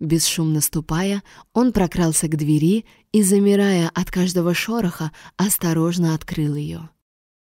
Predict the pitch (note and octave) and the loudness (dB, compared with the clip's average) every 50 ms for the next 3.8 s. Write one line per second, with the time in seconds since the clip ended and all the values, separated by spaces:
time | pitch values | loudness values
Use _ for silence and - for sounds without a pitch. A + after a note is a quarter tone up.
0 | _ - F3+ F3+ F#3 F3+ E3+ F#3+ F#3 F#3 F#3 F#3 - - - F3+ E3+ E3+ E3 E3+ | _ 0 2 2 4 4 4 2 2 2 2 0 -2 -2 -2 0 0 0 0 0
1 | E3+ E3+ E3+ E3 D#3+ D3+ C#3+ D#3 D#3 D#3 D#3 D#3 - G3 G3+ G#3+ G3+ - - - | 0 0 2 0 0 0 0 0 0 0 -2 -2 -2 -4 -4 -4 -6 -10 -16 -20
2 | - - _ - G#3+ A3+ G3+ G3 F#3+ F#3+ - - - - F#3+ G3 - - - A#3+ | -20 -10 _ 0 2 4 4 4 4 2 2 2 0 0 -2 -2 -4 -4 -4 -6
3 | - - - F#3+ F3+ E3+ E3 E3 E3 E3+ F#3 F#3+ - - G#3+ G#3 | -4 0 0 2 2 2 2 2 2 2 2 0 0 -2 -2 -2